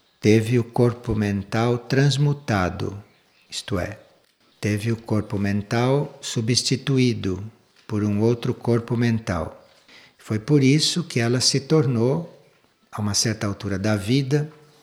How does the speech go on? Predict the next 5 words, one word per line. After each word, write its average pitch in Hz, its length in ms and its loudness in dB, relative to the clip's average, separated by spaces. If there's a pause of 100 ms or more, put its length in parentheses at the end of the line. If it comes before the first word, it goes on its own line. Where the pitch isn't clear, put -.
(120)
muito 135 460 0
conhecedora, 113 1120 2 (460)
muito 113 1080 0 (120)
bem 123 320 4
informada 110 1080 0